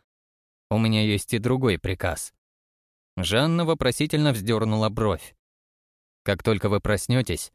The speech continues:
сопроводить вас в лечебный уголок». Отлично. Попросив воина подождать несколько минут в коридоре, Жанна сползла с софы и юркнула в душевую. В медотсеке Лиам сопроводил Жанну в кабинет к Варну.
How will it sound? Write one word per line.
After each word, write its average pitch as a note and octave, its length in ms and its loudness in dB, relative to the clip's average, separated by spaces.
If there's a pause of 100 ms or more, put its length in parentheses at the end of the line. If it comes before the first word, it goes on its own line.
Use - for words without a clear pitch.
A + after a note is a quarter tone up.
(220)
сопроводить A2 680 0
вас A#2 220 0
в G2+ 60 -4
лечебный G2+ 520 0
уголок». F#2+ 540 -2 (1000)
Отлично. F2+ 640 -4 (400)
Попросив F#3 520 0
воина D#3 340 2
подождать B2 520 0
несколько G#2+ 400 -2
минут G2+ 260 0
в - 60 -18
коридоре, D#3+ 580 0 (300)
Жанна E3 420 2
сползла C3+ 540 0
с - 20 -6
софы - 600 -2
и C3+ 60 0
юркнула E3 680 2
в D3 60 -4
душевую. G#2+ 640 0 (500)
В F#2 140 -4
медотсеке A2+ 760 0 (320)
Лиам F3+ 320 2
сопроводил C3 480 2
Жанну C#3 360 2
в - 80 -10
кабинет A2 400 0
к - 100 -4
Варну. F2+ 540 2